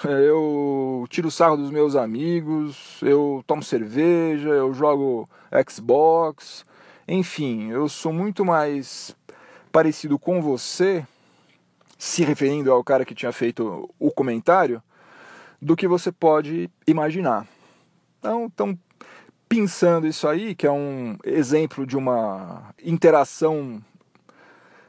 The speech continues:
autêntica dele, né? É positiva, né? Uma coisa legal,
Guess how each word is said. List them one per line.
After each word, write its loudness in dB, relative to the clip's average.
autêntica 0
dele, 0
né? -6
É 0
positiva, -4
né? -2
Uma -4
coisa -4
legal, 4